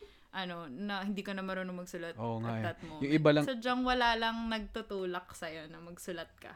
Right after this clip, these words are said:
Speaker 2: Mm, yung iba lang kasi, di ba, parang ginagamit as an ex-,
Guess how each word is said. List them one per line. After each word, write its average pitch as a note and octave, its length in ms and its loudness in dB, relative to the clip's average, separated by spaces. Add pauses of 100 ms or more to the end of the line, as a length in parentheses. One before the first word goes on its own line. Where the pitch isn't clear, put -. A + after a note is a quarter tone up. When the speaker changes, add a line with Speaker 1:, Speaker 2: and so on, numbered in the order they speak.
(120)
Speaker 2:
Mm, A2+ 240 -6
yung C3 160 0
iba D3 180 6
lang C#3+ 140 8
kasi, C3+ 240 4
di B2+ 100 2
ba, B2 120 4
parang A2+ 340 0
ginagamit A2+ 600 -2
as G#2+ 200 -12
an A2 100 -6
ex-, A2 300 -10